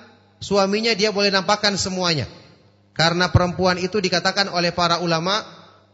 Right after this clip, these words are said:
aurat terbagi dua, bagi laki-laki dan perempuan, aurat terbagi dua. Untuk laki-laki yang dikatakan sebagai aurat besar adalah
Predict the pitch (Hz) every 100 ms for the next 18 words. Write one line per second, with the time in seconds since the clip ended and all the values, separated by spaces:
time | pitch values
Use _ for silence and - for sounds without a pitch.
0 | _ _ 180 196 208 220 - - - 196
1 | 175 180 175 185 185 135 151 - - -
2 | - _ _ - 123 139 156 165 165 170
3 | 165 160 151 160 151 165 147 175 - -
4 | - - _ _ - 165 202 190 185 165
5 | 165 160 160 156 151 190 - - - -
6 | _ _ _ - 185 185 226 220 202 196
7 | 196 190 185 202 220 233 233 - - -
8 | _ _ _ - 180 196 202 196 196 185
9 | 214 220 214 202 175 180 185 180 190 190
10 | 180 151 - 202 214 226 233 - - -
11 | _ _ _ _ 165 175 175 180 208